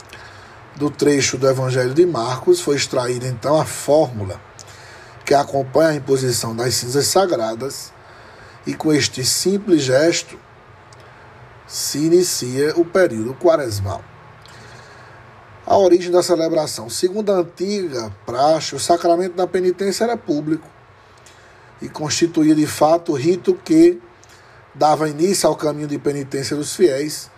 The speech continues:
que seriam absolvidos na celebração da manhã da Quinta-feira Santa. Mais tarde, o gesto da imposição das cinzas,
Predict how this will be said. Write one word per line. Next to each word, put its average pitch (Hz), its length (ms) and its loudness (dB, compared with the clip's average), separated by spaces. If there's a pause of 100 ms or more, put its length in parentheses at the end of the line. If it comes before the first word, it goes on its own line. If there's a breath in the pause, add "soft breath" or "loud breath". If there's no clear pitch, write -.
(680 loud breath)
que 170 120 2
seriam 180 340 4
absolvidos 170 640 2
na 180 140 -2
celebração 165 640 0
da 165 120 4
manhã 160 320 -4
da 147 120 -4
Quinta-feira 113 480 -10
Santa. - 260 -14 (1400 loud breath)
Mais 139 240 0
tarde, 165 340 2
o 151 60 -2
gesto 147 300 -2
da 143 60 -6
imposição 135 500 -8
das 123 180 -6
cinzas, 147 800 -6